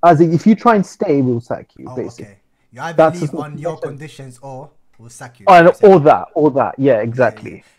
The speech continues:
Speaker 1: So
Speaker 2: It's
Speaker 1: your
Speaker 2: like,
Speaker 1: conditions
Speaker 2: yeah.
Speaker 1: will be,
Speaker 2: There is
Speaker 1: you
Speaker 2: a
Speaker 1: know,
Speaker 2: s-,
Speaker 1: leaving grace,
Speaker 2: go on. There
Speaker 1: in
Speaker 2: is
Speaker 1: a
Speaker 2: a
Speaker 1: sense.
Speaker 2: strong, there is a strong rumor that apparently Arsene Wenger wanted to, um, he said he will step down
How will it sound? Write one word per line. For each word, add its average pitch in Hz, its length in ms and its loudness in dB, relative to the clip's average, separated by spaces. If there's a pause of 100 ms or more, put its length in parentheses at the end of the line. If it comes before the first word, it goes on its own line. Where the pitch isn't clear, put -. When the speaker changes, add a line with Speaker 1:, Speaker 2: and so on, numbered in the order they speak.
Speaker 1:
So 170 100 4
Speaker 2:
It's 151 60 4
Speaker 1:
your 160 100 4
Speaker 2:
like, 170 80 0
Speaker 1:
conditions 165 300 -6 (100)
Speaker 2:
yeah. 139 60 -14
Speaker 1:
will 131 220 -10
be, - 160 -16
Speaker 2:
There 185 160 -10
is 240 120 -4
Speaker 1:
you 339 40 2
Speaker 2:
a 330 40 2
Speaker 1:
know, 262 60 4
Speaker 2:
s-, 247 80 2
Speaker 1:
leaving 285 280 -2
grace, 170 180 -6
Speaker 2:
go 110 60 -14
on. 110 160 -20 (420)
There 151 140 -14
Speaker 1:
in 147 60 -4
Speaker 2:
is 147 80 -4
Speaker 1:
a 190 40 -8
Speaker 2:
a - 20 -10
Speaker 1:
sense. 185 120 -8
Speaker 2:
strong, 190 220 -8
there 160 80 -14
is 185 120 -14
a 175 60 -14
strong 170 280 -16
rumor 143 420 -16 (420)
that 131 200 -18
apparently 156 300 -14
Arsene 147 320 -18
Wenger 135 200 -18
wanted 139 300 -18
to, 127 320 -20
um, 113 440 -20
he 113 120 -20
said 160 260 -18
he 135 60 -20
will 127 120 -20
step - 320 -20
down 127 340 -16